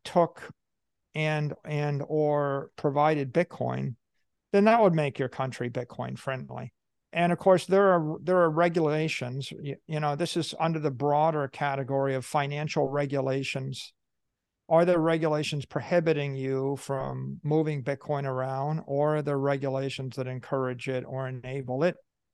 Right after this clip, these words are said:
So you wanna make it easy to do, do business, to do commerce with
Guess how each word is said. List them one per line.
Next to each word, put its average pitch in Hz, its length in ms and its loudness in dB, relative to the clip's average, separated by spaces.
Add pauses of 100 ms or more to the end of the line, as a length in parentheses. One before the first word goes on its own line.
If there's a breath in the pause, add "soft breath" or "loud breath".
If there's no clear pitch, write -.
(960)
So 208 140 4
you 202 120 8
wanna 233 200 8
make 180 280 2
it 160 120 0
easy 165 540 -4
to 139 520 -4 (100)
do, 151 280 0 (180)
do 156 160 0
business, 135 480 -4
to 139 120 -6
do 139 120 -4
commerce 139 720 -4
with 131 480 -8